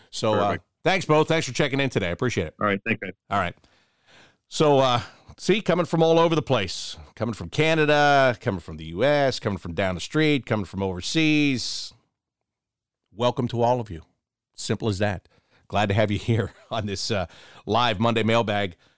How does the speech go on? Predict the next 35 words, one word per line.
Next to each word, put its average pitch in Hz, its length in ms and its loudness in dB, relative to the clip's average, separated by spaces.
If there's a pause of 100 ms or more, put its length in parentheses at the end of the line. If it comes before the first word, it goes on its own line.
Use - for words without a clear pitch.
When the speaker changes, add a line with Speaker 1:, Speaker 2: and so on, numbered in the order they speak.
(260)
Speaker 1:
edition 107 380 -4
of 95 80 -6
C 123 120 -4
B 107 120 -4
J 104 180 0
in 101 60 -4
thirty. 104 260 0
So 117 140 0
if 104 80 0
you 113 80 0
wanna 170 160 2
get 165 120 0
on, 147 400 2
if - 100 -20
you're 104 120 -2
on 123 60 0
Twitter 147 240 -2
Spaces 120 420 -2
with 110 200 0
me, 113 80 -2
you 107 120 -6
can 90 260 -10
request 117 360 -4
to 110 60 -6
be 117 120 -2
a 104 40 -4
speaker 117 280 -4
just 101 240 -6
like 113 160 0
that. 113 300 -2
Very 92 260 -6
simple. 110 420 -4 (460)
Have 101 140 -4
a 92 40 -8
question, 131 540 -2